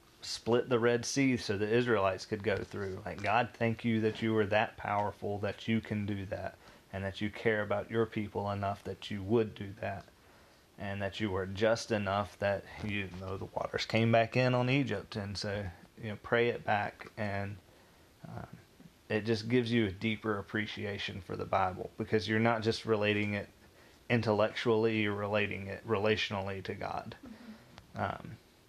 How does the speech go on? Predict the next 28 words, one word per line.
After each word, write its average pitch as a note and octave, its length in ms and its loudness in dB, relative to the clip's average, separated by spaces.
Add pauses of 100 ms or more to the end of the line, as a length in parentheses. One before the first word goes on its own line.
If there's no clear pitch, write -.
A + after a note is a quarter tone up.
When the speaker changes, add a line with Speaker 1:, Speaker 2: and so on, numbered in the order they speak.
(540)
Speaker 1:
so, - 180 -8 (100)
yeah. - 80 -14 (1400)
That's A2+ 180 2
how B2+ 160 4
I G#2+ 180 2
study, G#2 440 -2 (380)
and G#2 100 -4
I'll G2+ 100 2
send G#2+ 260 0
you G2+ 100 -4
guys G#2 300 -2
this, G2+ 420 -6
and F#2+ 460 -2 (1000)
i-, A2 200 -4
it's A#2 320 -2 (260)
not A#2+ 440 0
perfect, - 500 -2 (460)
and G2+ 480 -2 (500)
it's - 220 -10
not G#2 240 0
the G#2+ 240 -2
only A2 260 2
way. A2+ 460 2
There's G#2+ 240 -4
a G2 60 -2
lot G#2 280 4
of G#2 140 0
different G#2 320 -4